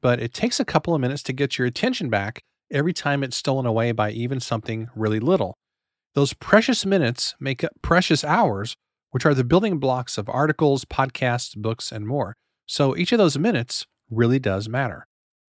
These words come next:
E B White once said, "Creation is in part merely the business of foregoing the great and small distractions."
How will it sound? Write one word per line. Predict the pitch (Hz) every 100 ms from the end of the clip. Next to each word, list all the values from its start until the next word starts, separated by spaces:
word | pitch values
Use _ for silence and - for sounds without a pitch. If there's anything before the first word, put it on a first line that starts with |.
| _ _ _ _ _ _
E | 196
B | 220 254
White | 151 147
once | 143 131 123
said, | - 104 101 117 - _ _ _
"Creation | - 160 180 240 - 135
is | 143 160
in | 226
part | 190 - 113 120
merely | 127 127 151 196
the | 196 147
business | 123 123 127 -
of | - 107
foregoing | - 120 113 123 135 143
the | 117
great | 110 123 156 - -
and | 113
small | - 113 117 117
distractions." | 117 - 113 107 - - - -